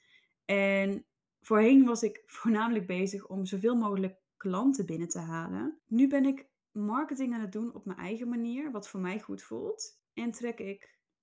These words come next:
fantastisch leuke klanten aan. Ik heb nu echt onwijs leuke klanten. En ik denk oprecht dat wanneer je vooral als zelfstandig ondernemer je, je op een andere manier neerzet in je marketing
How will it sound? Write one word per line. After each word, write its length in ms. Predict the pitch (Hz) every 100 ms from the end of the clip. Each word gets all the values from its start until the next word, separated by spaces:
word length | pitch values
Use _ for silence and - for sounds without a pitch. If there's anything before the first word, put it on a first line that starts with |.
| _
fantastisch 760 | - 220 196 - 240 - 214 190
leuke 300 | 180 185 185
klanten 360 | 190 202 214
aan. 120 | - 170
Ik 100 | 185
heb 160 | 190
nu 140 | 196 -
echt 360 | 196 190 -
onwijs 600 | - 214 196 190 254 269
leuke 340 | 190 180 180 185
klanten. 600 | 196 190 202 196 - - _ - - -
En 120 | 226
ik 80 | 226
denk 220 | 277 285
oprecht 420 | 226 220 247 247
dat 320 | 214 202 - -
wanneer 340 | 208 214 233
je 120 | 220
vooral 280 | 196 185 254
als 240 | 262 -
zelfstandig 720 | 240 226 - - - 262 262 -
ondernemer 840 | 214 190 185 185 226 254 311 415 _ -
je, 200 | 208 220
je 160 | 214
op 60 | 226
een 140 | 226
andere 320 | - 262 277 247
manier 280 | 233 220 190
neerzet 460 | 185 233 240 233
in 100 | 214
je 80 | 196
marketing 720 | 180 180 262 269 262 247 302